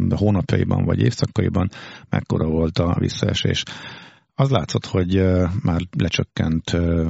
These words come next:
jócskán, de még mindig volt elmaradás, még tavaly nyáron is, ami egy erős szezon volt. Tavaly ősz volt kifejezetten erős, mielőtt megjött a,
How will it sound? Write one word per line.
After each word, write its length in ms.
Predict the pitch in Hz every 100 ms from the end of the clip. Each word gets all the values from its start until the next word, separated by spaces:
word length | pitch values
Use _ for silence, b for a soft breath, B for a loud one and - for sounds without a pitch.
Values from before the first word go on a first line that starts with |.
| 85 -
jócskán, 840 | 90 78 - - 98 120 151 147
de 240 | - 92 90
még 200 | 87 87
mindig 320 | 98 95 87
volt 240 | 87 87 90
elmaradás, 680 | 90 85 90 98 117 -
még 200 | - 82
tavaly 320 | - 80 82 82
nyáron 440 | 82 87 90 120
is, 180 | 160 -
ami 140 | -
egy 100 | -
erős 340 | 87 98 - - 143 123
szezon 420 | 117 - 123 104 92
volt. 160 | 90
Tavaly 260 | - 92 95
ősz 260 | 95 92 -
volt 180 | 80 -
kifejezetten 480 | 92 - - 82
erős, 340 | 92 85 82 -
mielőtt 340 | - 82 -
megjött 380 | - - 82 -
a, 120 | 95